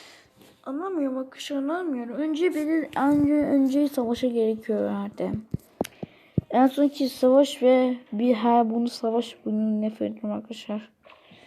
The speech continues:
Anlamıyorum arkadaşlar. Bakalım. Aa, bir şey geldi. Bakalım. Başarılı, başarısızlığı. Güzel. Onu almışız arkadaşlar.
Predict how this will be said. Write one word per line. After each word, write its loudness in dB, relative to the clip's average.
Anlamıyorum 2
arkadaşlar. -2
Bakalım. 2
Aa, -4
bir -10
şey -10
geldi. -6
Bakalım. -4
Başarılı, 0
başarısızlığı. -8
Güzel. 6
Onu 4
almışız 2
arkadaşlar. 4